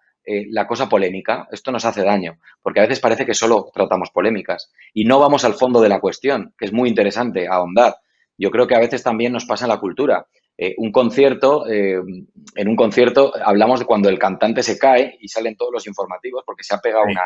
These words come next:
Speaker 1: una castaña el cantante y se ha caído al suelo. Y dices, "Joder, eh, ¿cuántas veces, eh, habríamos hablado de ese concierto si no fuera porque el cantante se ha caído?". La anécdota, el periodismo de anécdota, nos está matando un poco, porque a corto plazo a todo el mundo le hace gracia,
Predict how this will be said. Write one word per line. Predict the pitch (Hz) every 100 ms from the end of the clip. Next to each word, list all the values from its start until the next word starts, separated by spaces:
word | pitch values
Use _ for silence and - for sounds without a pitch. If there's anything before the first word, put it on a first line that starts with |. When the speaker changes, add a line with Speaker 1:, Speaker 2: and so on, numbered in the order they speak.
| -
Speaker 1:
una | - 98
castaña | 95 92 - 110 107
el | 101
cantante | 98 98 107 107 127
y |
se | 107
ha | 104
caído | 95 87
al | -
suelo. | 139 101 - _ _ _ _
Y |
dices, | 98 -
"Joder, | 117 110 98 _ _ _
eh, | 98 95 92 90 87 -
¿cuántas | - 104 117
veces, | 131 120 - -
eh, | 117 113
habríamos | 110 110 107 104
hablado | 104
de | 101
ese | 104
concierto | 101 107 104 127
si | 95
no | 92
fuera | 101 107
porque | 98
el | 90
cantante | 87 82 98 98
se | 92
ha |
caído?". | 90 117 - -
La | 110 107
anécdota, | 143 127 113 110 117 127 _
el | - 117
periodismo | 104 120 143 139
de | 120
anécdota, | 120 123 110 101 120 - _ _
nos | 107 101
está | - 113
matando | 143 131 98
un | 85
poco, | 139 160 123
porque | 98 104
a | 95
corto | 127 -
plazo | 156 151 185 -
a |
todo | -
el | 156
mundo | 143
le | 107
hace | 98 90
gracia, | 139 120 92